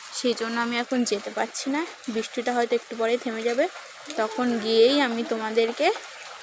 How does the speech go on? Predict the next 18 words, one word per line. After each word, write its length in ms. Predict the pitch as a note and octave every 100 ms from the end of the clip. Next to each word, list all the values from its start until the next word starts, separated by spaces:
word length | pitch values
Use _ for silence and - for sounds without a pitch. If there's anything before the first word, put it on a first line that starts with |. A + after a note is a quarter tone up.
| - G#3+
দেখাবো 540 | G#3 G#3+ - C#4 A#3+ D4+ - - - - - A3
যে 200 | A#3+ A3+
এটা 500 | A3+ A#3+ A#3+ A#3 - - - - - -
আমি 480 | A3+ A#3 A#3 A3+ A#3+ - A#3
ধো-, 220 | G#3+ A3+ G#3+ -
মানে 480 | A#3+ A3 A3 G#3+ G#3+ -
পুকুরের 300 | A3 A3 A3 -
কোন 200 | A3+ G#3+
জলে 260 | G#3+ G#3+
ধুচ্ছি, 480 | G#3 G#3+ G3+ - A3 -
পুকুরের 280 | G#3 G#3+ G#3
জলটা 320 | G3 F#3+ G3
কেমন, 420 | G3+ F#3+ F#3+ F#3+ G#3 - - - -
কীভাবে 300 | A#3 A3 G#3+
ধু-, 540 | A3 F#3+ - - G3+
ধুচ্ছি, 380 | A#3+ A3 - A3+
সব 260 | - A3
দেখাবো। 420 | G3 E3+ - F#3+